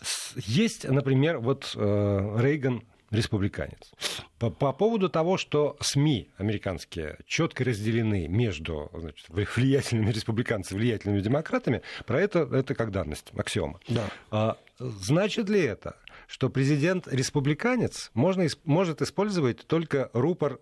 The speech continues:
Speaker 1: э, сми республиканские, а демократы будут его игнорировать, замалчивать и не пустят его на порог? Ну и, соответственно, наоборот, если вдруг какой-нибудь демо-, демократический президент захочет обратиться к народу, то тоже только через свои. А противный лагерь скажет: «Да пошел ты», и, и не пустит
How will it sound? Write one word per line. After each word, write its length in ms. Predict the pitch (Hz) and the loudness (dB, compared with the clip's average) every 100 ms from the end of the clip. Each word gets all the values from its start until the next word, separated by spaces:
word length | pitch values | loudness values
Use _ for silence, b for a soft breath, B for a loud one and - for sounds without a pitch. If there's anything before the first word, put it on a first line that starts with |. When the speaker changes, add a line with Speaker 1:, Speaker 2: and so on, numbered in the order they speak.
| 110 | 0
Speaker 1:
э, 240 | 110 104 | 2 2
сми 400 | - 107 135 160 113 - _ - | 2 2 2 0 -4 -20 _ -2
республиканские, 1080 | 120 117 120 117 123 147 104 - - 82 82 - | 0 2 0 0 0 0 -2 -6 -10 -8 -6 -4
а 100 | 104 | 0
демократы 520 | 110 113 151 180 139 | 2 0 0 0 0
будут 320 | 117 131 - | 0 0 0
его 200 | 110 120 | 2 2
игнорировать, 600 | 101 120 147 202 170 135 | 2 0 2 2 2 2
замалчивать 720 | 98 104 131 170 - 120 110 | 0 0 0 -2 -2 -2 0
и 40 | 107 | 0
не 100 | 104 | 2
пустят 340 | 131 - - | 0 -2 -2
его 120 | 98 | 0
на 100 | 104 | 0
порог? 420 | - 117 92 - - B | 0 0 -2 -6 -14 B
Ну 100 | 131 | 0
и, 40 | 180 | 0
соответственно, 500 | 147 123 156 - 131 | 0 -2 -4 -2 0
наоборот, 360 | 135 104 87 | 0 -2 -2
если 240 | 117 131 123 | -2 -2 -2
вдруг 300 | 110 113 92 | -2 -2 -2
какой-нибудь 420 | - 98 92 92 | -4 -2 0 0
демо-, 260 | 95 101 104 | 0 0 0
демократический 640 | 104 95 120 127 202 - | 0 0 0 0 -2 -4
президент 420 | 151 151 143 143 120 | -2 0 2 0 0
захочет 400 | - 131 - 113 | -2 -2 -2 -2
обратиться 440 | 110 117 113 - | -2 0 -4 -4
к 40 | - | 0
народу, 380 | 110 107 95 B B | 2 2 0 B B
то 100 | - | -4
тоже 220 | 175 180 | 0 0
только 260 | - 160 135 | 2 -2 -2
через 340 | - 127 117 - | -2 0 0 -2
свои. 460 | 107 123 107 78 B B - | 0 0 0 -2 B B -4
А 300 | 98 98 - - 107 | 0 0 -2 0 0
противный 460 | 98 104 185 185 170 | 0 0 2 4 4
лагерь 320 | 151 139 127 | 4 2 0
скажет: 380 | - 131 120 98 | -2 -2 -2 0
«Да 120 | 117 | -2
пошел 380 | 127 113 151 151 | -2 -2 -2 -2
ты», 220 | - 104 | 0 2
и, 260 | 110 110 107 | 2 2 0
и 40 | |
не 160 | 95 104 | 0 -2
пустит 300 | - - | -4 -8